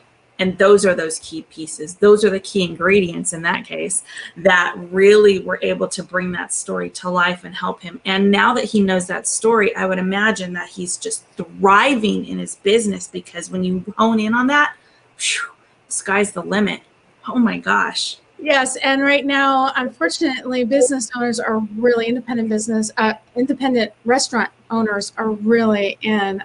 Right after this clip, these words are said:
Speaker 2: a pinch with all of the stuff that's been happening the last year. So yes, he is, uh, doing lots of stuff to help.
Speaker 1: That's awesome.
Speaker 2: Yes.
Speaker 1: That's,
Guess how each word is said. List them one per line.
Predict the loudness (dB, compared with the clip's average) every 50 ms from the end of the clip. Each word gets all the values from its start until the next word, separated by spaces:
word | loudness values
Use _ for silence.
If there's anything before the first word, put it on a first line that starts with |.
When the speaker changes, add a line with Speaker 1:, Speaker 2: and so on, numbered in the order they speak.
| -8
Speaker 2:
a | -6 -4 -4 -4
pinch | -6 -8 -12 -10 -8 -8 -8 -8 -8 -6 -4 -4 -4 -4 -6 -2
with | 2 4 4 4 2 -2 -8 -2
all | 0 2 4 4 2
of | 2 0 -2
the | -4 -4
stuff | -2 -2 0 0 -2 -2 -2
that's | -8 -10 -6
been | -4 -2
happening | 0 0 0 0 0 -2 -4
the | -4 -4
last | -2 -2 -4 -4 -4 -8 -8 -6
year. | -4 -2 -2 -2 -4
So | -4 -4 -6 -6 -8 -8 -16 -18 -18 -8 0
yes, | 2 4 4 6 4 4 2 0 -2 -4 -6 -6 _
he | 0 2 4 4
is, | 4 4 4 4 2 0 -2 -6 -6
uh, | -6 -6 -6 -6
doing | -6 -6 -6 -4 -4 -4
lots | -6 -4 -4 -4 -6 -6 -6 -6
of | -8 -8
stuff | -8 -8 -8 -6 -6 -6 -6 -8 -12 -18 -20 -20 _ -20 -20 _ _ _ -12
to | -8 -6 -6 -6 -8 -10 -14 -14 -12 -8
help. | -8 -8 -10 -10 -14 _ -20 -20 -20 -20 -20 -20 -20 _ _ _ _ _ _ _ _ _ _ _ _ -14
Speaker 1:
That's | -14 -12 -12 -14 -12 -8
awesome. | -6 -4 -2 0 0 -2 -2 -6 -10 _
Speaker 2:
Yes. | -20 -20 _ _ _ _ _ _ _ _ _ -6
Speaker 1:
That's, | -2 0 0 0 -2 -4 -12